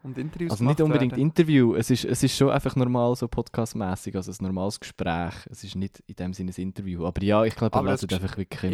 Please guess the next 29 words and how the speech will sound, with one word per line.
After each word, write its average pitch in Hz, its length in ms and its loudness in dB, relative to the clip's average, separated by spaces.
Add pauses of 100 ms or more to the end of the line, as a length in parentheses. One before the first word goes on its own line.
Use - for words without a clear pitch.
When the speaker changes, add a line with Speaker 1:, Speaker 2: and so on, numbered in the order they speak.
Speaker 1:
immer - 80 0
Speaker 2:
Leute. 185 140 -2
Speaker 1:
Gespräch 117 480 -4
mit 123 180 -8
anderen 117 320 -4
Leuten. 113 180 -10 (1300)
Speaker 2:
Genau, 104 300 2
und 117 120 -4
das 139 100 -6
Ganze 147 340 4
ist 123 320 -2
produziert, 110 880 -2
äh, 92 500 -2
von 90 280 -4
Radio 95 440 -2
vierundzwanzig, 98 720 -2
oder 98 160 -2
es 107 160 0
erscheint 143 300 2
auf 123 80 -4
Radio 117 260 0
vierundzwanzig, 110 800 -4 (320)
im 127 200 4
Radio, 107 500 0
<laughs> 117 200 -2
neben, 101 320 -2 (300)
neben, 95 380 -2
äh, 90 320 -2 (840)
Internet 110 960 -2